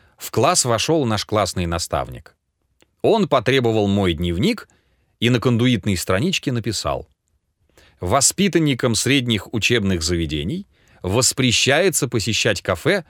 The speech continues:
хотя бы и с родителями". Второгодник Кузьменко, взглянув на запись, сказал: "Эге, здорово! Это ловко!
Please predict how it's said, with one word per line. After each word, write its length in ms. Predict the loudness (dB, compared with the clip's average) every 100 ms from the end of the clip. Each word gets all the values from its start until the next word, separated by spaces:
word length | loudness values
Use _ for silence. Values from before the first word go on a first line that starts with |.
| _ _ _
хотя 400 | -6 -2 0 0
бы 140 | 0 0
и 40 |
с 120 | 0
родителями". 640 | -2 -2 -4 -6 -10 -12 -16 _ _ _ _ _ _ _ _ _ _ _ _ _ _ _ _ _ -20 -20
Второгодник 640 | -4 0 2 2 2 0 0
Кузьменко, 680 | -2 0 2 2 2 0
взглянув 520 | -2 -2 0 2 2 0
на 140 | 0
запись, 340 | 0 0 -2
сказал: 480 | -2 -2 -2 -4 -6 _ _ _ _ _ _ _
"Эге, 720 | -2 0 2 2 2 0 -2 -10 _ _ -12
здорово! 680 | -6 0 4 4 4 2 -2 _ _ _ _ -4
Это 240 | -2 2
ловко! 560 | 4 4 2 2 -2